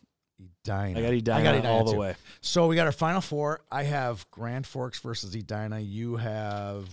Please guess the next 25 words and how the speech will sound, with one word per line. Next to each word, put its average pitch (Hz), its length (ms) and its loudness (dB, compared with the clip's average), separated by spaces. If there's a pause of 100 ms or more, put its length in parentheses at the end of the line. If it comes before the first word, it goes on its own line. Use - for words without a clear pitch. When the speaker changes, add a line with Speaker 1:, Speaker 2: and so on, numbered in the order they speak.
Speaker 1:
Minnetonka 117 680 -8
versus 90 320 -8
Edina. 90 240 -6
That's 95 240 -6
exciting. 78 560 -8 (100)
Speaker 2:
Yep. 104 180 -8 (320)
Speaker 1:
<clears throat> - 320 -20
I'm 180 220 -4
gonna 143 260 -2
go 135 140 -2
Edina. 113 480 -4
<clears throat> - 60 -20 (1300)
And 147 160 -10
then, 147 220 -6 (340)
uh, 131 360 0
Moorhead 147 460 2
versus 123 280 -2
Woodbury, 123 380 0
which 120 180 -4
is 123 60 -8
a 123 40 -6
rematch 123 540 -2 (100)
of 113 240 -4
the 113 240 -8
semifinals 117 1160 -2